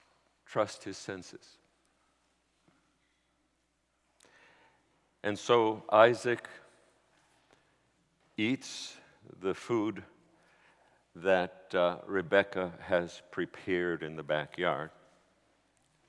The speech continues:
and he blesses Jacob.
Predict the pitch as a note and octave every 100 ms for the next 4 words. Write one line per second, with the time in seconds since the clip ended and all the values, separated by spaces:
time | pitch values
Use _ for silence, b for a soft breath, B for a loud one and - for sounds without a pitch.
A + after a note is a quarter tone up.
0 | _ _ _ _ _ _ _ _ _ _
1 | _ _ _ _ - F2+ E2 F#2 D#2 E2
2 | E2+ - D#2 D2+ - - - - - C#2+
3 | -